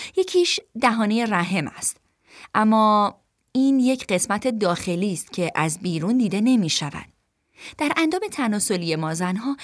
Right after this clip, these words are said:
همه چیز تناسب دقیق دارد. تا یازده دوازده سالگی نمی‌دانستم که در داخل یک لبه دوم هم وجود دارد، چون دیده نمی‌شود. خنده‌دار اینجاست که من فکر می‌کردم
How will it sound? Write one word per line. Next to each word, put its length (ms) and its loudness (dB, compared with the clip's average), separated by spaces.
همه 320 0
چیز 300 -2
تناسب 540 -2
دقیق 560 0
دارد. 440 -10
تا 140 0
یازده 480 2
دوازده 460 -2
سالگی 500 -2
نمی‌دانستم 760 0
که 420 0
در 180 2
داخل 580 0
یک 180 0
لبه 480 2
دوم 460 0
هم 240 -4
وجود 320 -4
دارد، 420 -2
چون 220 -4
دیده 300 0
نمی‌شود. 640 -2
خنده‌دار 480 2
اینجاست 580 0
که 180 0
من 240 0
فکر 380 -4
می‌کردم 480 -4